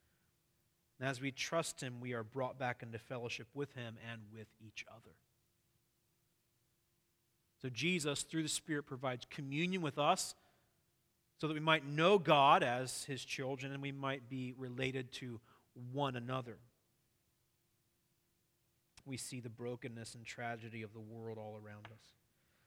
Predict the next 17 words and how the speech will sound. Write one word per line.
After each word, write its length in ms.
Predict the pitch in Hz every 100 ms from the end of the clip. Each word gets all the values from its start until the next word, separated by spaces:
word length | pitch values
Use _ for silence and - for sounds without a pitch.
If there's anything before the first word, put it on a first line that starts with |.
| _
I 60 | 151
think 200 | 160 160
it 80 | 139
would 120 | 120
be 100 | 120
chronologically 960 | - - 139 131 123 123 117 123 120 113
naive 520 | 107 110 - 120 139
of 140 | 135 127
us 180 | 127 -
to 80 |
say 300 | 123 - 127
that 140 | 123 113
we 120 | 110
live 220 | 110 113
in 80 | 113
the 60 | 107
worst 360 | 107 113 -